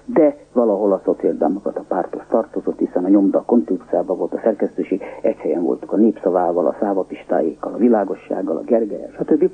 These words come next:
Azt, amikor jött Marosán elvtárs, és ugye mindent összekevert, az a híres sportcsarnok, akkor a Kossuth Népe is nehéz helyzetbe került, a Felkai is, engem, nálam felmondtak, a Világosság lapkiadó vállalat, ö,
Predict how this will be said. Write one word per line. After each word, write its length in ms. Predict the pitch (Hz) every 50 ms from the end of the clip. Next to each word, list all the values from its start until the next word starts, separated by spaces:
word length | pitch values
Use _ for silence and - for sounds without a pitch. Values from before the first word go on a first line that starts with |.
| - - - - - - - - -
Azt, 180 | - - - -
amikor 320 | 160 151 151 - - 147
jött 160 | 143 135 117 -
Marosán 460 | 135 113 110 104 98 - 104 113 120
elvtárs, 520 | 117 110 - - - 127 127 127 117 -
és 120 | 104 - -
ugye 140 | 92 92
mindent 400 | 101 101 95 92 90 92 87 -
összekevert, 680 | - 90 - - - 110 - 120 104 104 92 85 - -
az 80 | 107 101
a 40 |
híres 260 | 98 101 107 98 90 -
sportcsarnok, 760 | - - 151 135 - - - 120 110 104 107 104 95 - - - - - - - - - - - _ -
akkor 520 | - 143 135 - _ - 135 123 120 120 113 104 - - - -
a 300 | 98 104 104 101 98 98 101 110 104 95 - _ _
Kossuth 320 | - - - - - - -
Népe 260 | 120 107 - - 107
is 100 | 101 -
nehéz 240 | - 113 110 110 -
helyzetbe 440 | - 110 98 98 104 95 107 -
került, 360 | - - 107 98 98 95 - -
a 60 | 87
Felkai 540 | - - 131 127 110 - - 107 101 98 98
is, 200 | 98 - - - - - - - - - -
engem, 460 | - 120 120 104 107 101 101 95 - - _ _ _ - - - _ _ - - - - - -
nálam 360 | - 131 120 110 - - - - -
felmondtak, 580 | - - 131 135 135 135 131 135 135 - 147 -
a 40 | 101
Világosság 480 | 104 101 95 95 98 - - 101 95
lapkiadó 480 | 98 90 85 - - - - - - -
vállalat, 400 | 87 95 107 101 90 76 - - - - - - - - - -
ö, 120 | - 101